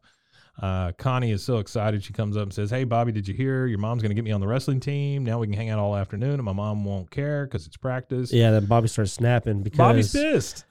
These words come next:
Speaker 2: I, I think that, well, not only is he pissed 'cause he's been singled out, but I think he knows in his mind that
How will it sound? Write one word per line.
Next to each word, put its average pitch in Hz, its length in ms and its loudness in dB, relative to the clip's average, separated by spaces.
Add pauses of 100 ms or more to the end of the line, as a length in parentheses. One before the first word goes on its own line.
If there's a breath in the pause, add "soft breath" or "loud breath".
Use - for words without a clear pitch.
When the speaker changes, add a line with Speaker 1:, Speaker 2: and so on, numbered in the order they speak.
(160)
Speaker 2:
I, 123 140 4 (100)
I 139 100 6
think 143 280 4
that, 131 240 4 (180)
well, 143 160 8
not 151 140 8
only 165 120 8
is 135 60 6
he 127 60 6
pissed 147 320 4
'cause 127 100 4
he's 123 120 6
been 117 160 4
singled 123 380 6
out, 127 220 6
but 117 80 4
I 117 60 8
think 131 180 4
he 127 80 6
knows 123 300 8
in 113 80 6
his 123 220 6
mind 131 360 6
that 110 380 6